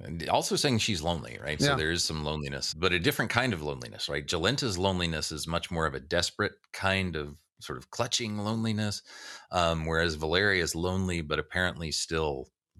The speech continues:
Speaker 1: very much her own person or something.
Speaker 2: Right.
Speaker 1: Yeah. So, um, but yeah, he keeps going. He says, "Not to comfort her loneliness as I had wished to comfort Valeria's, nor to find expression for an aching love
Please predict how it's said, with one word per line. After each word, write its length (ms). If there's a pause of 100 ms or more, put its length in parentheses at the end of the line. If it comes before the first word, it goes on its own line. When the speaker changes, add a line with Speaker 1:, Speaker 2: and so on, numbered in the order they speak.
(400)
Speaker 1:
very 240
much 340 (500)
her 220
own 280 (360)
person 300
or 60
something. 360
Speaker 2:
Right. 220
Speaker 1:
Yeah. 60 (340)
So, 320 (420)
um, 360
but 120
yeah, 120
he 100
keeps 180
going. 140
He 60
says, 200 (460)
"Not 200
to 60
comfort 380
her 120
loneliness 500
as 100
I 60
had 100
wished 320
to 80
comfort 380
Valeria's, 580 (420)
nor 240
to 120
find 320
expression 640
for 160
an 160
aching 400
love 420